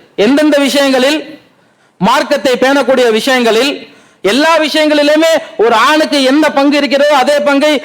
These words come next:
இஸ்லாமிய மார்க்கம் பெண்களுக்கும் வழிவகுத்திருக்கின்றது. ஆனால் அவர்கள் அந்த நோக்கத்திலே அதை பார்க்காமல், ஒரு ஆண் மது அருந்தினால் அதற்கு நிகராக நானும் மது அருந்துவேன், ஒரு ஆண் விபச்சாரத்தில் ஈடுபட்டால்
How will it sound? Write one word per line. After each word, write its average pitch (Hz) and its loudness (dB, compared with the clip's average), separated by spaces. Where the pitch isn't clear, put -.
இஸ்லாமிய 294 0
மார்க்கம் 294 0
பெண்களுக்கும் 302 0
வழிவகுத்திருக்கின்றது. 254 0
ஆனால் 277 0
அவர்கள் 254 0
அந்த 302 0
நோக்கத்திலே 302 0
அதை 269 0
பார்க்காமல், 254 0
ஒரு 226 0
ஆண் 285 2
மது 269 0
அருந்தினால் 285 2
அதற்கு 269 0
நிகராக 254 0
நானும் 254 0
மது 226 2
அருந்துவேன், 190 0
ஒரு 220 0
ஆண் 285 0
விபச்சாரத்தில் 294 0
ஈடுபட்டால் 302 0